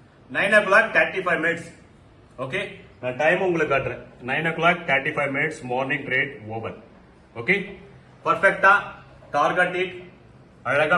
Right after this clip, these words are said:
பிரீமியம் எகிரியாச்சு, இண்டெக்ஸ்ல எகிரியாச்சு. அதே மாதிரி பார்க்கும்போது மக்களும் சந்தோஷமா இருக்காங்க. டென் லேக்ஸ், டென் லேக்ஸை கடந்து ராஜண்ணா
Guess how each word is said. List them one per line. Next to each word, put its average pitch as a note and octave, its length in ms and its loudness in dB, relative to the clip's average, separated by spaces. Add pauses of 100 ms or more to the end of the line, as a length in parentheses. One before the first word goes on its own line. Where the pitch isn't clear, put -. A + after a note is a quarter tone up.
பிரீமியம் E3+ 360 2
எகிரியாச்சு, D#3+ 460 2 (320)
இண்டெக்ஸ்ல E3 400 0
எகிரியாச்சு. C#3+ 400 0 (160)
அதே C3+ 240 -4
மாதிரி C#3 140 -2 (100)
பார்க்கும்போது B2+ 460 -6 (580)
மக்களும் A3+ 380 2
சந்தோஷமா E3+ 340 0
இருக்காங்க. C3 260 -2 (280)
டென் F#3+ 220 2 (100)
லேக்ஸ், F#3+ 280 2 (2250)
டென் F3+ 200 2
லேக்ஸை G3+ 280 4 (100)
கடந்து E3 300 0 (200)
ராஜண்ணா E3 460 -2